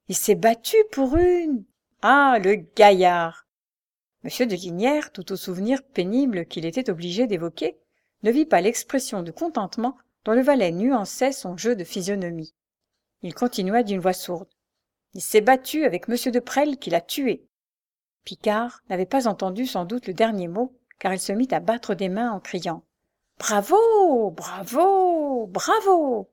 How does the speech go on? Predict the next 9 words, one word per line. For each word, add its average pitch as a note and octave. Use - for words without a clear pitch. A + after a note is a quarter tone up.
Le -
comte C#4+
interrompit A#3+
cette E3
surprenante B3
satisfaction. « -
Tu F#3+
dis ?» G#3+
interrogea-t-il. F3+